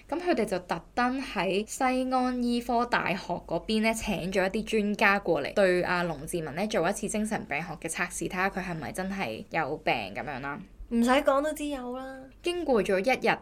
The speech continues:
Speaker 1: 做咗幾項調查之後呢，專家認為龍志文呢係冇任何精神病嘅症狀。
Speaker 2: 唔係啩？
Speaker 1: 第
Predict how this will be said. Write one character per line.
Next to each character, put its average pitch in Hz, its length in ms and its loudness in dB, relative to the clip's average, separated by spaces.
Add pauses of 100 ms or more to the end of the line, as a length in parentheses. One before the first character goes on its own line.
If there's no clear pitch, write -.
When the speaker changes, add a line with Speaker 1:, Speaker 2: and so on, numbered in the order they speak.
Speaker 1:
做 202 160 4
咗 208 160 4
幾 165 220 4
項 190 300 0
調 160 200 2
查 - 260 -6
之 214 160 -2
後 202 100 0
呢， 185 160 0
專 240 320 -2
家 226 240 4
認 180 220 -2
為 127 300 -6
龍 175 280 0
志 185 160 -2
文 165 160 -2
呢 185 80 0
係 226 300 0
冇 175 320 2
任 170 220 -2
何 - 220 -10
精 220 180 -4
神 226 180 -4
病 - 120 -4
嘅 185 180 0
症 196 100 4
狀。 190 460 4
Speaker 2:
唔 - 20 -10
係 - 760 -8
啩？ - 0 -
Speaker 1:
第 220 60 4